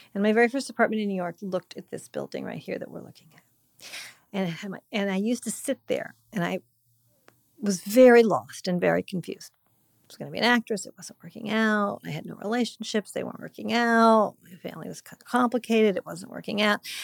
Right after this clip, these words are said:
And I just used to look, that, looking into that building was almost like looking into the future for me. Like, what is going to happen to me? I'm twenty-one, twenty-two, twenty-three.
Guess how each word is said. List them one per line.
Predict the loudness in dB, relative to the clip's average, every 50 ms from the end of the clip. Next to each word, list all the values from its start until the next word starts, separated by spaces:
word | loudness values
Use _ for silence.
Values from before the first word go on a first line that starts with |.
| -12 -14 -16 -8 _
And | 4 6 8
I | 8 6
just | 6 4 2 2 2 2
used | 0 0 2
to | 0 0
look, | 4 4 4 4 4 _ _ _ 2 4
that, | 4 4 6 4
looking | 4 4 6 6 6 6
into | 6 6
that | 6 4 6
building | 6 6 6 6
was | 4 2
almost | 2 0 2 2 2
like | 2
looking | 2 2 4 4 4
into | 4 2
the | -2
future | -6 -2 -2 -2 -2 0 -2 -6 -6
for | -6 -8
me. | -6 -2
Like, | -2 -2 -4
what | -4 -8 -6 -2 2 2 2 2 2 2
is | 0 0 0
going | 2 4 4 4 6 4
to | 2
happen | 0 0 -2 -2 -4 -6 -6
to | -6 -6 -8
me? | -10 -10 -12 -16 -20 _ _ _ _ _ _ -20 -20 -20 -20 _ _ _ -14
I'm | -14 -14 -14 -14
twenty-one, | -18 -4 -2 0 0 2 2 0 -2 -2 -4 -4 -6 -6
twenty-two, | -6 -8 -6 -6 -6 -6 -8 -10 -8 -6 -6 -6 -6 -8
twenty-three. | -8 -8 -8 -8 -8 -8 -8 -6 -6 -6 -6 -8